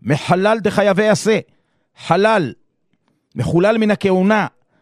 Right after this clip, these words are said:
שנולד לנשים האסורות לכהונה באיסור עשה, כגון כהן גדול שנשא אנוסה ומפותה, שהיא עליו באיסור של עשה, כי נאמר בתורה, כי אם בתולה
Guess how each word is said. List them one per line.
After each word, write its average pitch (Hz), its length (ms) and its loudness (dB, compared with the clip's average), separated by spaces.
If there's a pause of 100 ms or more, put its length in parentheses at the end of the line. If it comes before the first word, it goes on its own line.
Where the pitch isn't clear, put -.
(120)
שנולד 180 580 0
לנשים 208 340 0
האסורות 190 360 0
לכהונה 185 420 0
באיסור 190 400 -2
עשה, 180 260 -2
כגון 180 360 -2
כהן 196 200 0
גדול 185 240 0
שנשא 180 400 -2
אנוסה 190 320 0
ומפותה, 185 600 0 (720)
שהיא 165 280 -2
עליו 190 320 0
באיסור 180 520 -2
של 190 280 0 (100)
עשה, 175 420 -2 (880)
כי 127 100 -2
נאמר 175 260 0
בתורה, 196 320 0
כי 190 220 -8
אם 233 180 0
בתולה 196 540 2